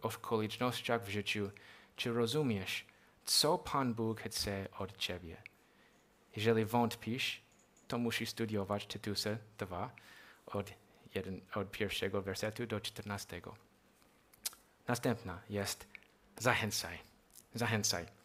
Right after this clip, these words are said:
Ze strony pastora widzimy, że nie wystarczy tylko tłumaczyć, jakie treści ma Pismo.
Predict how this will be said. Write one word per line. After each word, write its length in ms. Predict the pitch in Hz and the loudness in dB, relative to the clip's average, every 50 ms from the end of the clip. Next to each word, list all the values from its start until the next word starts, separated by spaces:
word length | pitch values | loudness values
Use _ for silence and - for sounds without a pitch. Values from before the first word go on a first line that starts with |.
| - - - - - - - - - - - | -20 -18 -16 -16 -16 -16 -16 -18 -20 -8 0
Ze 140 | 113 127 131 | 2 4 4
strony 360 | - - - 156 185 208 185 | 4 6 6 6 6 6 4
pastora 760 | 190 - - 156 139 - - - 151 135 120 107 104 104 107 | 2 4 4 4 6 4 4 8 8 8 8 8 6 4 2
widzimy, 540 | 101 113 113 107 113 113 113 110 113 117 113 | 2 0 0 2 2 4 6 6 6 6 6
że 200 | 107 110 110 110 | 6 4 4 4
nie 280 | 110 113 123 151 185 196 | 4 2 2 2 2 2
wystarczy 540 | 214 175 - - 131 123 123 - - 110 | 2 0 4 4 4 4 6 4 0 -2
tylko 840 | 104 - - - - - 202 208 202 - - 113 104 107 127 156 156 - - - - - | -2 -4 -12 -10 -2 0 2 0 2 0 0 2 4 4 4 4 2 -4 -14 -18 -10 -4
tłumaczyć, 840 | - - - 151 139 139 143 156 175 175 - - 117 117 113 - - - - - - - | -4 0 2 2 4 6 6 6 6 6 6 6 6 6 6 4 -4 -4 -12 -14 -6 0
jakie 480 | 127 135 147 151 170 - - 202 185 175 | 6 8 8 8 8 4 4 4 4 4
treści 540 | - - - 139 139 139 - - 139 131 | 4 4 4 6 6 6 4 2 2 4
ma 180 | 123 120 117 117 | 4 4 4 4
Pismo. 540 | - - 202 190 - - - 110 92 87 | 4 4 4 4 4 4 2 2 0 0